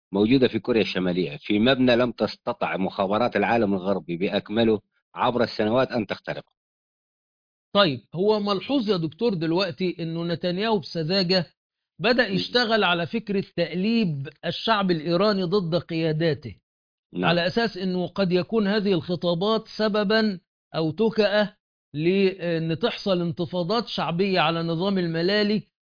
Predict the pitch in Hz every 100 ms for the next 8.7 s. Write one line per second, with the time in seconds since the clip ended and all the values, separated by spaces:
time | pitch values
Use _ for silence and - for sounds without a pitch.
0 | _ - 185 - 190 185 175 240 233 196
1 | 185 196 185 170 170 185 208 202 160 _
2 | - 165 175 180 175 180 175 208 214 190
3 | 175 165 170 202 214 185 180 170 185 180
4 | 180 208 190 165 170 165 165 196 180 185
5 | - _ - 165 190 - 185 170 165 175
6 | 214 190 175 196 185 165 - - 175 160
7 | 190 180 160 160 185 190 165 147 175 190
8 | 170 156 156 156 143 110 _